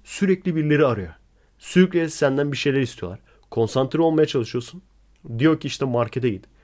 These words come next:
Veya yardım et. Veya arıyorlar. İşte genelde anne baba arar. Akrabalar arar. "Şuraya giremedik. Şunu indiremedik. Yardımcı olur musun?"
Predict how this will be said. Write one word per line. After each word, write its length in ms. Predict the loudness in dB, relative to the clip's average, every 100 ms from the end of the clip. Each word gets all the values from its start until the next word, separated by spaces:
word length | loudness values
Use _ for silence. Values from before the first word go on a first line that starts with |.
| _ _ -8
Veya 380 | 0 2 2 0 -10 _ _
yardım 440 | -2 0 2 0 -6
et. 200 | -8 _ _ _ _ 0
Veya 340 | 2 4 2
arıyorlar. 460 | 2 4 4 4 0 -6 _ _ _ _
İşte 180 | -10 -8
genelde 420 | 0 2 4 2
anne 260 | 2 2 0
baba 240 | 0 0
arar. 300 | -2 -6 -14 _ _
Akrabalar 600 | -10 -6 -6 -4 -4 -6
arar. 220 | -8 -10 -12 _ _
"Şuraya 320 | -8 0 2
giremedik. 640 | 2 2 2 -2 -6 -20 _ _ _ _
Şunu 240 | -4 4 6
indiremedik. 720 | 6 6 6 6 2 -6 -18 _ _ _ _
Yardımcı 500 | 0 2 2 0 0
olur 120 | 0 0
musun?" 260 | -6 -14